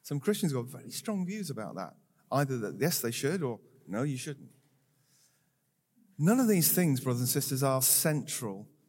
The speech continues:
to our faith. None of these things are central to our i-, identity as a community of believers, our life together.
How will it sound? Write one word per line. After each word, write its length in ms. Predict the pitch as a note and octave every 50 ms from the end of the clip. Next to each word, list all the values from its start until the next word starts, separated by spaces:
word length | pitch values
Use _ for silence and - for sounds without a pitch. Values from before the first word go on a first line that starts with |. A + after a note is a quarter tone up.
| _ _
to 200 | - - C3+ A#2+
our 160 | A#2 A2+ A#2
faith. 680 | A2+ - - - D#3+ D#3+ E3+ F3+ F3+ - - - - - - _ _ _ _ _ _ _ _ _ _ _ _ _ _ _ _ _ _ _ _ _ _
None 240 | - C3+ D#3 F3+ G3+
of 100 | G3 F3
these 220 | E3+ E3 D#3 C#3+
things 260 | - - D3+ C#3+ C#3 C#3
are 120 | C3 B2+
central 600 | B2+ - - D#3 D3+ - - - C3 A#2 A2+ A#2 A#2+ - - - - -
to 320 | - - - C#3+ C3 C3 B2+ - - - - -
our 380 | - C3+ C#3 C#3+ C#3+ C#3 C3+ - - - - - - - _ _ _ _ _
i-, 280 | B2 C#3 D3+ C#3+ - - -
identity 560 | C#3 C#3 C3 C#3 E3 F#3+ G3+ G3+ E3+ - D3 B2+
as 120 | A#2+ B2+
a 40 | C3
community 420 | B2+ - C3+ C3+ C3 C3 C3 C3+
of 100 | B2 A#2+
believers, 380 | - C3+ C3+ D#3 E3 C#3 A#2+ B2
our 120 | C3 C3
life 280 | C3+ C#3+ D3 D3 C#3+ -
together. 440 | - C#3+ C3+ C#3+ C#3+ B2+ G#2 F2+